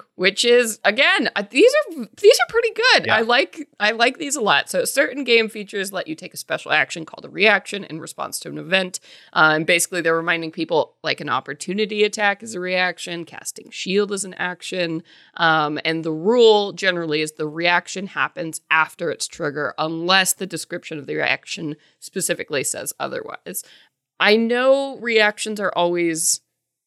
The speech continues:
Speaker 1: tricky for folks 'cause some rules can get so fiddly. I mean, I've seen Counterspell go wrong a million times,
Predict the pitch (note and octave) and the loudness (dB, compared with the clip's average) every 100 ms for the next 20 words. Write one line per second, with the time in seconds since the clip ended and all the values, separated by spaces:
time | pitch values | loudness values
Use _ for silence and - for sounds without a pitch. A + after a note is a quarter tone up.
0 | _ - A#3 A#3 C4+ C4+ D4 D#4+ _ _ | _ -10 -8 -6 -4 -2 -2 -4 _ _
1 | - C4+ C4+ C4+ C#4 C#4 - A#3 G#3+ A3 | -6 -4 -2 -2 -2 -4 -8 -4 -2 0
2 | G#3+ G#3 G3+ G3 F#3 - E3 D#3+ - - | -2 -2 -6 -4 -6 -8 -4 -4 -4 -6
3 | G#3+ G#3+ D3+ C3+ C3 G2+ C3+ - F3 E3+ | -6 -4 -2 -2 -2 -4 -4 -6 -4 -2
4 | E3 D#3 F3+ E3 - D#3+ D#3 F#3 D#3+ D#3 | -4 -2 -2 0 -4 -6 -6 -6 -6 -6
5 | - C#3+ C#3+ C#3 D3 C#3 B2 C#3 D#3 _ | -6 -6 -4 -6 -2 -4 -4 -12 -18 _
6 | _ _ _ _ _ _ _ _ - D3+ | _ _ _ _ _ _ _ _ -4 -2
7 | D#3+ D#3+ D3+ C3 G#3 - F#3 C4+ E4 - | 0 0 -2 -6 -8 -8 -6 -6 -4 -4